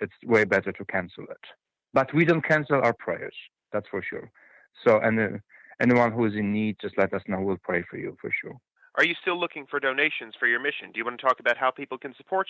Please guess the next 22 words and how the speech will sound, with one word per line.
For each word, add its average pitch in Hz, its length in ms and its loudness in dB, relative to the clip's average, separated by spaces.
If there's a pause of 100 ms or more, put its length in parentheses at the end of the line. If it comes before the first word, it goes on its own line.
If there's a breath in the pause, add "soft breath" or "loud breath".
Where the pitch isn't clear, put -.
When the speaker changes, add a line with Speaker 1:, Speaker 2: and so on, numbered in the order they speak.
Speaker 2:
you, 82 160 -12
even 113 240 -4
if 113 120 -4
they 113 220 2
don't 120 180 0
get 113 140 -2
to 139 80 4
Speaker 1:
Oh, 180 120 6
Speaker 2:
see 151 80 6
you 110 100 -4
at 101 80 -6
the - 60 -4
Mass? 110 200 2
Speaker 1:
yes. 123 540 6 (580)
Yes, 131 340 4
thank 170 160 2
you, 175 80 4
Michael, 151 280 4
for 139 160 2
that 123 160 2
question. 107 400 2
Yes. 123 240 4